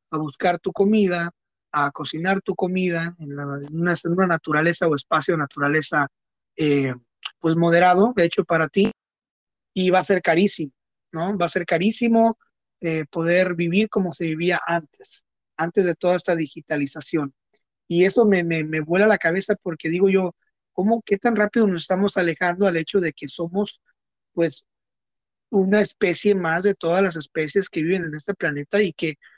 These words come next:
antes, eh, convivíamos desnudos? No nos vamos muy lejos. Vete a África y todavía hay sociedades donde, donde andan desnudos. Y es normal, no hay ninguna sexualización Y creo que la sexualización llegó con todo este rollo de,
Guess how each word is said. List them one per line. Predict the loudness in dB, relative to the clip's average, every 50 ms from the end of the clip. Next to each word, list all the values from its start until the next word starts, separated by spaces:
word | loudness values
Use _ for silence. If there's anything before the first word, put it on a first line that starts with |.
| _ _ _ _ _ _
antes, | -10 -10 -8 -4 -4 -2 -2 -2
eh, | -4 -6 -8 -20 _ _ _ _ _ _ -6
convivíamos | -2 0 2 2 2 2 2 0 2 2 2 2 2 0
desnudos? | -2 -4 -2 2 4 4 4 4 2
No | 2 4
nos | 4 4 4
vamos | 4 4 4 2 0 2
muy | 2 2 2
lejos. | 4 2 2 0 0 -6 -8 -8 -8 -8 -14 _ _ _ _ _ _ _ _
Vete | -2 -2 0 2 2 2
a | 2 2
África | 0 0 -2 -2 0 0 -2
y | -2
todavía | -2 -4 -2 -2 0 -2
hay | -2 0
sociedades | -2 -2 2 2 2 2 2 2 2 2 2 2
donde, | 0 -2 -2 -6 -8 _ _
donde | _ -10 -8 -8 -6 -6 -6
andan | -6 -2 -2 -2 0 0
desnudos. | 0 0 0 0 -2 0 -2 -2 -6 -14 -20 _ _ _ _ _ _ _ _ _ _ -4
Y | -2 2 2 2
es | 2 4
normal, | 4 2 2 4 2 0 2 2 2
no | 2
hay | 2 4
ninguna | 4 4 4 4 4 4 2
sexualización | 2 0 -4 -4 -2 -4 -4 -4 -4 -6 -10 -6 -4 -4 -2 -2 -4 -6 _ _ _ _ _ _ _ _ _ _ _ -8
Y | -8 -6 0
creo | 2 2 2 4
que | 2 4 4
la | 4 2
sexualización | 0 -6 -10 -6 -4 -4 -4 -4 -6 -8 -8 -4 -2 -2 0
llegó | 2 2 2 2 0 -2
con | -2 -4 -4
todo | -2 0 2 2
este | 2 2 0 0
rollo | 2 2 4 4 4 4
de, | 4 2 0 -2